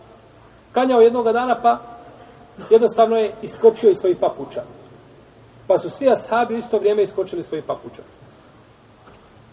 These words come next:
Pa kada je završio namaz, pitali su ga: „Allahov poslaniče, zašto si to uradio?” Kaže: „Meni je došao Džibril i obavijestio, obavijestio me da na mojim papučama ima neđaseta.” „A zašto ste vi to uradili? Vaše papuče su čiste.”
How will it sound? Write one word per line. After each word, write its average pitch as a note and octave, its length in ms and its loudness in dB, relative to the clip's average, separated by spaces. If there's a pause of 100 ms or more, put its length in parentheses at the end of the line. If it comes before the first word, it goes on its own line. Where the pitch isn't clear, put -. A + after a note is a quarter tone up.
(400)
Pa G3 100 0
kada A3 180 6
je G3+ 60 8
završio A3+ 540 2
namaz, A3+ 360 0
pitali G#3 300 -4
su F3+ 100 -10
ga: F#3 60 -6
„Allahov F#3 280 0
poslaniče, E3+ 400 -6
zašto D#3+ 260 -6
si - 100 -18
to D#3+ 100 -4
uradio?” E3+ 340 -2 (360)
Kaže: B3 280 2
„Meni B3+ 160 0
je A3+ 60 6
došao G#3+ 340 0
Džibril G3 300 0
i - 20 4
obavijestio, F#3 580 -2
obavijestio F#3+ 460 -2
me A3 60 0
da G#3 80 0
na G3 60 -4
mojim G#3+ 180 0
papučama A3 380 -4
ima A3 140 -4
neđaseta.” A#3+ 580 -2 (420)
„A D#3 120 6
zašto F3+ 240 2
ste A3 140 0
vi C4 100 -4
to A#3 140 4
uradili? D3 320 0
Vaše C#3 260 -6
papuče F3+ 260 -8
su - 120 -20
čiste.” D#3+ 300 -10